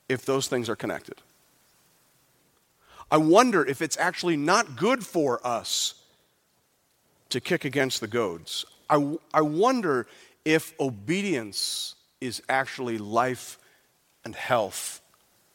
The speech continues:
to the human soul. Working in line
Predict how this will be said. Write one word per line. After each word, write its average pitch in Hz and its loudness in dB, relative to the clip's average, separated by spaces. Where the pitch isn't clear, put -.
to 110 -2
the 92 -2
human 98 -2
soul. 64 -2
Working 151 4
in 120 0
line 110 0